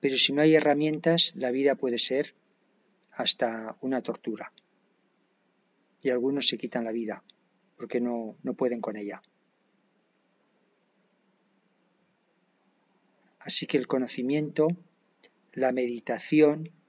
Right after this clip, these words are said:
la reflexión, la contemplación, son herramientas que nos ayudan.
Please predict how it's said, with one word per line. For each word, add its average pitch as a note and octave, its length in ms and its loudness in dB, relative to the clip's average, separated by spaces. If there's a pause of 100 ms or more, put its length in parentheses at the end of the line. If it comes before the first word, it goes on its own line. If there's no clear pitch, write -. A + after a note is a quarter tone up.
(1500)
la B2+ 160 0
reflexión, D3 960 2 (680)
la B2+ 140 -4
contemplación, B2+ 1040 -2 (2500)
son C#3 240 0
herramientas C3+ 640 0
que C3 140 -2
nos B2 180 -2
ayudan. A#2 500 -4